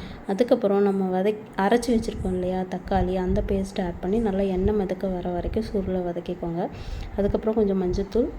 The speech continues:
ஆ, கொஞ்சம் ரெட் சில்லி பவுடர், ஆ, வந்து நான் காஷ்மீரி சில்லி பவுடர் சேர்த்துருக்கேன், நீங்களும் சேர்த்துக்கோங்க, கலர் கிடைக்கும். அதுக்கப்புறம் கொஞ்சம் குழம்புத்தூள், ஆ, தனியாத்தூள், மிளகாய்த்தூள்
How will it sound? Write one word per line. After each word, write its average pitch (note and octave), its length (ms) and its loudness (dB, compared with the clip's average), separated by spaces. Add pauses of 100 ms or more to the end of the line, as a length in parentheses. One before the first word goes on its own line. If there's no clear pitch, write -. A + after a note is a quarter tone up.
(400)
ஆ, G3 280 2
கொஞ்சம் A3+ 540 6
ரெட் G3 280 0
சில்லி A#3+ 180 2
பவுடர், F#3 360 2
ஆ, F3+ 420 0
வந்து G3 360 4
நான் G3 180 2
காஷ்மீரி A#3+ 500 0
சில்லி G3+ 220 -4
பவுடர் F3+ 320 -4
சேர்த்துருக்கேன், F#3 420 -2
நீங்களும் G3+ 460 2
சேர்த்துக்கோங்க, F#3 520 -2
கலர் F#3 320 2
கிடைக்கும். F3+ 460 0 (420)
அதுக்கப்புறம் G#3 960 -2 (1120)
கொஞ்சம் A3 260 2
குழம்புத்தூள், G#3+ 640 4 (500)
ஆ, G3+ 40 0
தனியாத்தூள், G3+ 960 4 (260)
மிளகாய்த்தூள் G3 640 2